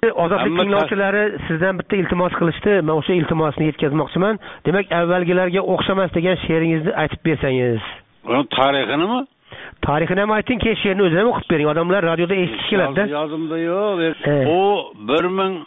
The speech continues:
Speaker 2: universitetda o'qib yurganimda Komiljon ota yozibdi, ellik yosh to'yi bo'lganda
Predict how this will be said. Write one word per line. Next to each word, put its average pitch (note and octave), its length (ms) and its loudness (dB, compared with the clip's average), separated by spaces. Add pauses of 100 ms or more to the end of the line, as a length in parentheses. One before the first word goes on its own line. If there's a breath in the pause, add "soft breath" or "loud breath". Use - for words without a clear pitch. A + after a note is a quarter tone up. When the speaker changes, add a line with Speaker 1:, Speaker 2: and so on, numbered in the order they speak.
(200)
Speaker 2:
universitetda D#3+ 800 0
o'qib E3+ 320 0
yurganimda D#3+ 720 2 (220)
Komiljon D3+ 640 0
ota D3+ 280 -2
yozibdi, D#3 460 -2 (220)
ellik D3 400 2
yosh D3+ 240 -2
to'yi D3+ 340 2
bo'lganda D3 520 0